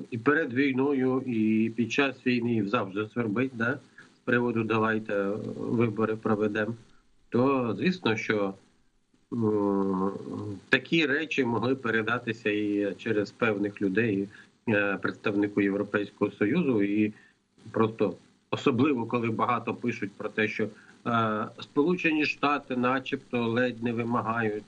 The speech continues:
там виборів, е, то, звісно, що в Євросоюзі теж сказали, що, ну, варто подумати, да, як це буде проходити. Але насправді, насправді, тут, е, цікавий момент.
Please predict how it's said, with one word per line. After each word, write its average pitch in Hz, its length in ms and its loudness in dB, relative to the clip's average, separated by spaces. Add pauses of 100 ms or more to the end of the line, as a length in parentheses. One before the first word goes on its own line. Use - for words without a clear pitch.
там 101 220 -2
виборів, 117 480 0 (760)
е, 110 240 4
то, 104 380 0
звісно, 107 400 0
що 90 360 -4 (1120)
в 90 60 -10
Євросоюзі 110 640 0
теж 131 480 -2
сказали, 104 520 -2
що, - 140 -8
ну, 87 200 -2
варто 120 320 -2
подумати, 104 640 0
да, 98 320 0
як 107 180 0 (100)
це 101 80 0
буде 98 280 -2
проходити. 101 720 -2 (480)
Але 135 280 2
насправді, 175 640 -2 (560)
насправді, 107 680 -4 (520)
тут, 196 340 -2
е, 151 320 2 (100)
цікавий 151 460 0
момент. 135 420 0